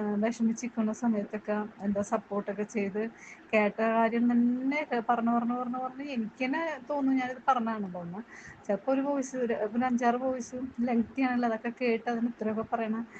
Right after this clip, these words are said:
അതിനൊക്കെ സത്യം പറഞ്ഞാൽ നിങ്ങളെല്ലാവരും സമ്മതിച്ച്. പക്ഷെ എന്നാലും പറയണേ, ഉം,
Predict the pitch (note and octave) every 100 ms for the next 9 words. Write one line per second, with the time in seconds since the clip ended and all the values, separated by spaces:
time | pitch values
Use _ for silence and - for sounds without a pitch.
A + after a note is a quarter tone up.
0 | - - - - - - - A#3 A3+ A#3+
1 | C4 C4 C#4+ C4+ - C#4+ C#4 C4 C#4 C4+
2 | A#3+ B3+ A3+ G#3+ A#3+ - - A#3 A3 G3+
3 | G3+ - B3+ - - - - - - G#3+
4 | G#3+ C4+ C4+ A3+ A3+ A#3+ C#4 A#3 C#4 A#3
5 | F4 - - - - G#3+ G#3+ G#3